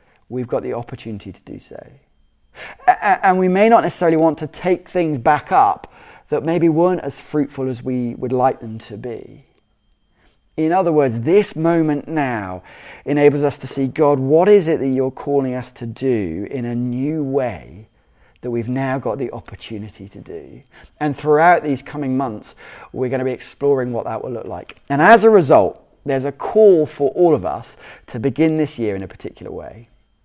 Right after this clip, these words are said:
Next week, we're gonna have two days of prayer and fasting together.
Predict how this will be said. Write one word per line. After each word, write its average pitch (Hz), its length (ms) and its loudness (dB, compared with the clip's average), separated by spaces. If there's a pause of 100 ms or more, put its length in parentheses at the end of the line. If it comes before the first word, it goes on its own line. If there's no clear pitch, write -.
(1000)
Next 170 460 0
week, 117 240 0
we're 131 140 -6
gonna 120 180 -4
have 120 400 -12
two 202 340 -6
days 110 680 -4 (420)
of 117 260 -16
prayer 127 560 0
and 107 260 -8
fasting 117 800 -4
together. 62 520 -20